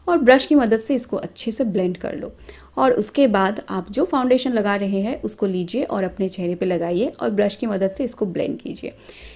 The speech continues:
इससे आपको ना ही स्मूथ फिनिश मिलेगा बल्कि आपका फाउंडेशन होगा लॉन्ग लास्टिंग। अगर आपके पास एक कम बजट का फाउंडेशन है जो स्वेट प्रूफ नहीं है, लगाने के बाद बहुत ज़्यादा पसीना होता है, उसको स्वेट प्रूफ बनाने के लिए ये आसान सा तरीका आजमा सकते हो।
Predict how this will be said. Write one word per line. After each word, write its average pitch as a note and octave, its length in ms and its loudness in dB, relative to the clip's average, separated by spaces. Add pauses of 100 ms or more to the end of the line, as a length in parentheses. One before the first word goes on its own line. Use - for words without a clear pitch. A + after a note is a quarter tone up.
(160)
इससे E4+ 200 6
आपको D4+ 280 8
ना A#3 240 8
ही C4 220 6
स्मूथ D4 240 6
फिनिश C4+ 400 2
मिलेगा G3+ 320 2
बल्कि A3 420 2
आपका A#3 300 -2
फाउंडेशन G3 520 0
होगा G3+ 240 -2
लॉन्ग D3 300 -2
लास्टिंग। - 400 -8 (240)
अगर G4 140 8
आपके F#4+ 240 8
पास F#4+ 240 4
एक G4 140 0
कम F4 200 6
बजट D4 220 8
का C4+ 120 4
फाउंडेशन G#3+ 560 2
है B3+ 120 2
जो C4+ 120 0
स्वेट C#4 320 0
प्रूफ D4+ 260 -2
नहीं A3 240 2
है, A3+ 180 2 (200)
लगाने G#3 320 2
के A#3+ 120 2
बाद A3+ 260 2
बहुत G#3 340 0
ज़्यादा D4 220 0
पसीना G3+ 400 -2
होता F3 280 -4
है, G3 200 -4 (380)
उसको F#4 260 4
स्वेट C#4+ 300 4
प्रूफ D4 180 0
बनाने G#3+ 320 0
के A#3 140 4
लिए G#3 240 4
ये A#3+ 280 0
आसान G#3 440 -2
सा D4 120 0
तरीका G#3+ 340 0
आजमा F3+ 440 -2
सकते - 320 -8
हो। G#3 140 -6